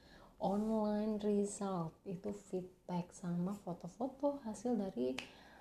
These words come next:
eh, event kalian. Jadi ini ada empat tahap interaksi, ada empat tahap itu purchase, eh, pre-event, pre-purchase, pre-event,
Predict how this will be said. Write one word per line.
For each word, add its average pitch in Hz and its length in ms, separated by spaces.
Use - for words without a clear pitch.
eh, 196 840
event 202 320
kalian. 185 480
Jadi 214 320
ini 208 240
ada 190 160
empat 175 320
tahap 180 320
interaksi, 175 640
ada 180 160
empat 180 240
tahap 175 320
itu - 80
purchase, 214 720
eh, 175 600
pre-event, 190 720
pre-purchase, 240 880
pre-event, 190 800